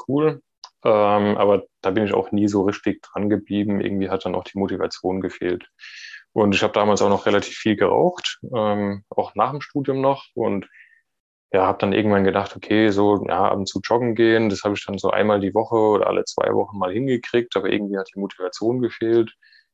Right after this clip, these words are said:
Und dann hatte ich mir irgendwann noch ein Rennrad zugelegt. Ähm,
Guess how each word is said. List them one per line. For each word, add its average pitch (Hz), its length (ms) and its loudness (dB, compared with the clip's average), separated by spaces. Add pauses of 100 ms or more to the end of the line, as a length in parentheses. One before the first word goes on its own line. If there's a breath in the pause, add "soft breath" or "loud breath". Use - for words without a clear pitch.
(280)
Und 98 580 0
dann 95 100 0
hatte 98 160 -6
ich - 60 -16
mir 104 100 0
irgendwann 101 280 2
noch 90 100 -4
ein 95 100 -12
Rennrad 123 540 0
zugelegt. 117 1120 0
Ähm, 98 480 0